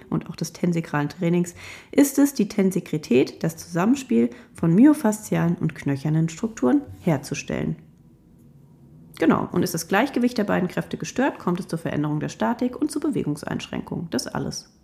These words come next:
Eigentlich simpel, oder? Und jetzt, äh, nochmal zurück zu meinem Webinar, weil genau das kann ich eben zeigen. Wie funktioniert das denn? Also ein tensekrales Aufspannen, ein tensekral gesundes Pferd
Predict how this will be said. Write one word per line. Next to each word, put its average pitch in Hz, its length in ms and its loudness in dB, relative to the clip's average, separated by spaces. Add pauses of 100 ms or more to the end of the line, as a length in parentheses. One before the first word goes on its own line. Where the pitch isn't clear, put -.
(680)
Eigentlich 202 400 2
simpel, 156 320 -2
oder? 220 280 0 (680)
Und 196 140 4
jetzt, 247 420 0
äh, 214 320 4
nochmal 208 320 2
zurück 214 260 -4
zu 226 120 6
meinem 175 220 6
Webinar, 185 580 4
weil 202 160 4
genau 190 320 2
das 180 400 -4
kann 185 180 -2
ich 185 160 -2
eben 170 160 0
zeigen. 165 520 -2
Wie 196 320 2
funktioniert 196 520 0
das 175 160 -2
denn? 165 180 -4
Also 170 200 -4
ein 170 80 -2
tensekrales 202 760 0
Aufspannen, 202 540 0
ein 175 160 -2
tensekral 196 720 -2 (340)
gesundes 202 760 2
Pferd 220 520 0